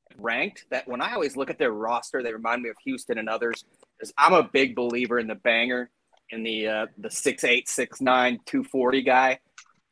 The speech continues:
Texas Tech is full of those dudes, and they're not ranked right now, but they should be. And I think they're gonna be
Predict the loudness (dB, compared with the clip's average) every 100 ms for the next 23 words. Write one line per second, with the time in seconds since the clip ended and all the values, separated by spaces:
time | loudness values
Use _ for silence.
0 | -6 4 4 4 -6 -6 2 2 2 -4
1 | -10 -10 -12 -20 _ _ 4 6 6 2
2 | -6 -12 -18 -10 -10 -10 -6 -6 -6 -10
3 | _ _ -10 -8 -8 -12 _ _ _ -2
4 | 2 2 2 0 0 2 2 2 2 2
5 | 0 -4 -4 -8 -8 -8 -8 -10 -18 -4
6 | -2 -2 -4 -2 0 0 -2 -2 0 -2
7 | 0 0 0 -2